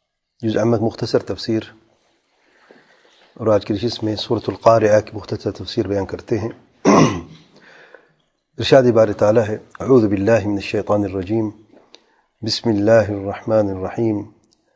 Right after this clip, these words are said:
القارعة، ما القارعة؟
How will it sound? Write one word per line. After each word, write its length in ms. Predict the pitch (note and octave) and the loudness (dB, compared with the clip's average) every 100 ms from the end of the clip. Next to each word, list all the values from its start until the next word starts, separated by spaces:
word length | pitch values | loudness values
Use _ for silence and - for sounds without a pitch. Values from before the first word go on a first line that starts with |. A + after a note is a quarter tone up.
| _ _ _ - | _ _ _ 0
القارعة، 1040 | A2 - A#2 A2 A2+ A#2 G#2+ - A#2 - - - | 0 4 6 8 8 6 4 2 -2 -4 -6 2
ما 80 | B2 | 2
القارعة؟ 640 | G#2+ - A2 A2 G#2+ | 4 4 6 6 6